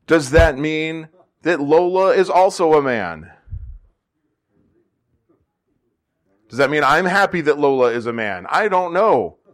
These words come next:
I can't tell you what this means. And not to get too off track, but let me offer one more. There was a, a headline I saw the other day. "Little hope given brain damaged man."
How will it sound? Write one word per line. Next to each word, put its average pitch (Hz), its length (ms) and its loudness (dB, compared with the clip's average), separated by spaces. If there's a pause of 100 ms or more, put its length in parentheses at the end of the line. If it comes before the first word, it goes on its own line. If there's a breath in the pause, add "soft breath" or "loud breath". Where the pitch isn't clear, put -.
I 208 120 0
can't 196 260 -4
tell 202 180 2
you 196 120 0
what 147 140 2
this 120 160 -8
means. 95 540 -12 (1200 soft breath)
And 165 120 0
not 214 200 4
to 220 80 -4
get 208 160 0
too 214 160 4
off 185 160 4
track, 214 300 2
but 196 60 -2
let 180 100 -2
me 196 80 -6
offer 190 280 0
one 190 180 -2
more. 196 380 0 (320 loud breath)
There 175 100 2
was 175 120 0
a, 160 220 4
a 147 140 2
headline 185 400 2
I 147 100 2
saw 151 260 2
the 147 120 2
other 135 200 2
day. 151 340 0 (920)
"Little 233 300 8
hope 202 340 6
given 190 300 2
brain 202 300 0
damaged 175 460 -2
man." 120 460 -2